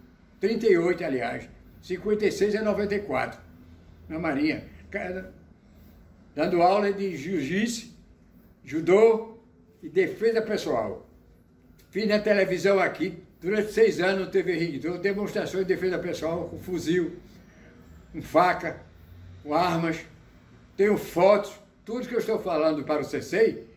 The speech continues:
eu tenho fotos. É, é, a, a minha vida foi essa aqui em esporte. Na Marinha, nosso treinamento era de cinco horas da manhã às sete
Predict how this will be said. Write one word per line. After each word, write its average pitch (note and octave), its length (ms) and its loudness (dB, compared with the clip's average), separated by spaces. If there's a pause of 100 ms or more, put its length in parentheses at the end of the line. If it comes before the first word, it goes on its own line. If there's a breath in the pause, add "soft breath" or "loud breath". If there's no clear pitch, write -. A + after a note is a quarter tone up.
(140 loud breath)
eu G#3 140 -4
tenho A#3+ 200 4
fotos. E3+ 480 0 (2250)
É, G3 120 -2
é, F3 580 0
a, E3+ 120 0
a E3+ 40 0
minha F#3+ 260 0
vida G#3 400 0
foi D#3+ 320 2
essa F#3 240 -2
aqui E3+ 160 -6
em E3+ 80 -4
esporte. F3+ 560 -4 (640 soft breath)
Na F3 120 -4
Marinha, G#3+ 400 2
nosso A#3 280 0
treinamento G#3 540 0
era A3 180 4
de G#3 100 -6
cinco A#3+ 420 -2
horas A3+ 240 6
da G3+ 140 0
manhã F#3+ 360 -2
às F3+ 100 -4
sete - 560 -2